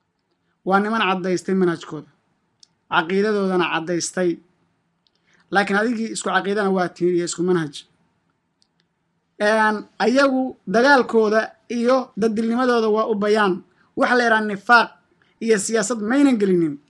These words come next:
Laakiin adigu fii suurat culamo oo weliba kanaaladii ay istidaafa ku samaynayaan oo lagu soo marti gelinaayo iyo bismi ahlu cilmi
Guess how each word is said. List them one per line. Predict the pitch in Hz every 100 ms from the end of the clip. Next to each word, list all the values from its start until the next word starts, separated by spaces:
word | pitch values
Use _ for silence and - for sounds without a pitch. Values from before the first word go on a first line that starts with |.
| _ _ _ _ _ _ _ _ _ _ _ _ _ _ _ _ _ _ _ _
Laakiin | 185 190 202
adigu | 220 233
fii | 190 202
suurat | 180 220 202 - - _
culamo | _ 196 190 202 226 349 _ _ _ _ _ _ _ _ _
oo | 190
weliba | 202 233
kanaaladii | 220 208 208 226 214
ay | 202
istidaafa | - 190 196 185
ku | 214
samaynayaan | - 196 202 202 196 214 180 - _ _ _ _ _ _ _ _ -
oo | 190 196
lagu | 202 196
soo | 190 247
marti | 233 202
gelinaayo | 233 226 240 220 190 170 - _ _ _ _ _ _ _
iyo | 208 277 285 254 _ _ _ -
bismi | 226 294 262 254
ahlu | 233 226 202
cilmi | 262 262 180